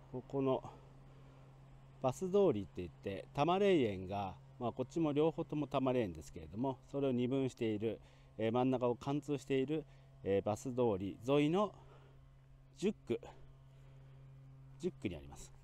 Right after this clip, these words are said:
このように多磨霊園にはですね、えー、各カテゴリーごとにこういう看板が設置されております。こういうのを目印にして、えー、お墓参り巡り行ってし-、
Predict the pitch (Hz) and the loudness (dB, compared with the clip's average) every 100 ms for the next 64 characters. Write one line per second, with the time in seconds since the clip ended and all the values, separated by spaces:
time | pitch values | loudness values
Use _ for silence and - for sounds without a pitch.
0 | - - 226 254 220 127 101 - - - | -8 -2 2 4 4 4 2 -6 -20 -8
1 | 143 165 214 196 135 98 101 117 131 - | -2 0 4 6 6 4 -2 0 0 -2
2 | - - 113 117 113 110 107 110 - - | -10 -8 2 4 4 2 0 -2 -4 -12
3 | - 180 - 98 - - - - - - | -6 -4 -2 -4 -6 -14 -20 -20 -20 -20
4 | - - - 123 139 131 127 117 104 92 | -20 -10 -4 -2 0 2 2 0 -2 -4
5 | - - - - - - 123 127 - 135 | -10 -20 -20 -20 -20 -8 -2 0 2 2
6 | 139 139 120 120 101 - 104 90 87 - | 2 2 0 -2 -6 -4 -4 -4 -10 -12
7 | - 85 78 78 - - - - - - | -14 -14 -14 -14 -16 -18 -20 -20 -20 -20
8 | - - - - - - - - - 214 | -20 -20 -20 -20 -20 -20 -20 -20 -6 2
9 | 196 127 131 151 127 104 101 - 185 185 | 4 6 4 2 -2 -4 -6 -2 2 2
10 | - 113 113 101 107 107 110 107 98 - | 2 2 2 2 -2 -2 -2 0 -4 -6
11 | 104 101 - - - - 135 120 107 120 | -14 -14 -14 -18 -14 -2 0 2 0 -2
12 | - 92 - | -4 -10 -10